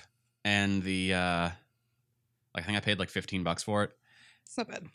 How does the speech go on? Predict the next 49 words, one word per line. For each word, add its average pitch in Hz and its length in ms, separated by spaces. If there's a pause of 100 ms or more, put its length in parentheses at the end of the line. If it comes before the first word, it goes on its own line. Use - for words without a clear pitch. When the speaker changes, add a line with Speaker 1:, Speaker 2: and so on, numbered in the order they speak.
(220)
Speaker 1:
But 90 120
I 120 100
wanted 117 320
it 104 100
because 95 460
they're 98 100
coming 101 260
out 95 120
with 85 100
a 85 40
new 117 180
game 92 340
called 87 240
Succubus, 87 500
where 87 100
you 87 120
play 101 300
as 87 260
the 67 80
succubus. - 640
Speaker 2:
Mm-hmm. 190 300 (420)
Speaker 1:
Uh, 76 420
and 98 140
that's 90 220 (100)
the 85 380 (140)
sequel 95 680
to 82 360
Agony. 85 440 (240)
Speaker 2:
Interesting. - 420 (520)
Speaker 1:
So - 140
I'm 110 80
like, 95 120
"I 117 120
wanna 156 140
run 120 160
through 113 160
Agony," 87 460 (120)
because 92 520
it's 113 120
got 123 140
such - 260
mixed 104 380
reviews, 85 680 (760)
but 117 180
it 95 180
makes 127 340
me 151 120
think 113 340
of, 92 520